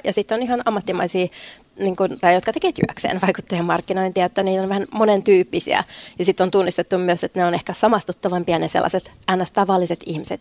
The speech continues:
jotka on somevaikuttajina. Et heidän kanssaan käydään sit helpommin semmosia keskusteluita, si-, niin kuin voidaan osallistua keskusteluun ja,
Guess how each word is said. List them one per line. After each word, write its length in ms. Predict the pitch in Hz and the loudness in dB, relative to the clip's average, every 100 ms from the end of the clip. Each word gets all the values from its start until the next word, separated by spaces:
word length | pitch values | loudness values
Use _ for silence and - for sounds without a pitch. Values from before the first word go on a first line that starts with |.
| - | -10
jotka 200 | - - | -8 -4
on 140 | 190 | -4
somevaikuttajina. 960 | 196 - 226 - 240 269 269 262 262 254 - - - - | -4 -4 -2 -2 -2 -2 0 2 2 0 -2 -12 -10 -2
Et 160 | 190 190 | 0 4
heidän 260 | 208 185 | 4 4
kanssaan 340 | 170 170 175 175 | 0 0 -2 2
käydään 320 | 175 170 165 | 2 2 0
sit 200 | 165 185 | -2 2
helpommin 440 | 180 175 165 165 | 2 2 -2 -2
semmosia 280 | 170 160 175 - | -4 -4 -2 0
keskusteluita, 840 | 160 - 185 - - 76 - 175 | 0 0 -8 -4 -2 0 -2 -4
si-, 140 | - - | -6 -6
niin 160 | 185 180 | -6 -4
kuin 100 | 175 | 0
voidaan 260 | 180 170 | 2 0
osallistua 420 | - - 180 208 - | 0 -6 -6 -8 -6
keskusteluun 680 | 165 - - - - 82 | -6 -6 -10 -8 -4 -2
ja, 140 | 76 | 0